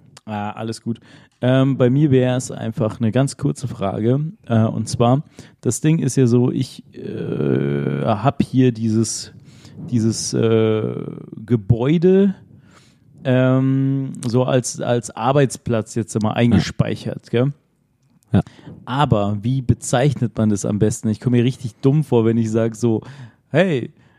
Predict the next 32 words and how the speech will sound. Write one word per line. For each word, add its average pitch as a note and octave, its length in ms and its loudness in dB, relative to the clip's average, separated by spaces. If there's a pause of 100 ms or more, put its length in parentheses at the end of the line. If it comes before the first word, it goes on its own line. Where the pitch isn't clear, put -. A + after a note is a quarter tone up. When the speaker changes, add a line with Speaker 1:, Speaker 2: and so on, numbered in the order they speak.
(160)
Speaker 1:
ich A2 180 -6
bin D3+ 160 2
jetzt C3+ 220 2
im A#2+ 200 2
Büro B2+ 540 4 (580)
oder A2+ 440 -4 (240)
im B2 200 -2
Office D3+ 720 0 (320)
oder A2+ 160 -6
im A2 80 -6
Studio D#3+ 920 0 (680)
oder A#2 180 -2
im G2+ 80 -4
Headquarter. D3 1040 0 (420)
Was E3 160 0
ist F3+ 180 -4
denn D#3 180 2
ein C3 40 -6
Speaker 2:
Also A#2 160 2
Speaker 1:
cooles F3 180 4
Speaker 2:
Bü-, C3 100 6
Speaker 1:
Ding E3+ 360 -2
Speaker 2:
Büro A#2+ 220 4
Speaker 1:
ohne F3 120 4
Speaker 2:
finde E3 240 2
ich B2 100 0
nicht B2+ 160 2
verkehrt, F2+ 520 -2
weil F#2 140 2
man, G2 440 -2
äh, G2 340 0
äh, - 180 -4